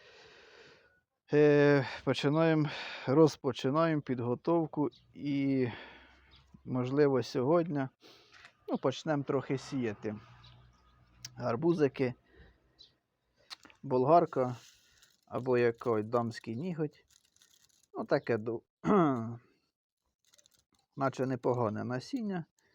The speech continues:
Пустого, ну, практично немає. Значить що,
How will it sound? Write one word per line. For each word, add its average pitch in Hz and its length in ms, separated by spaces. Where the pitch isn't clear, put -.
Пустого, 131 920
ну, 285 440
практично 135 720
немає. 202 480
Значить 170 420
що, 113 260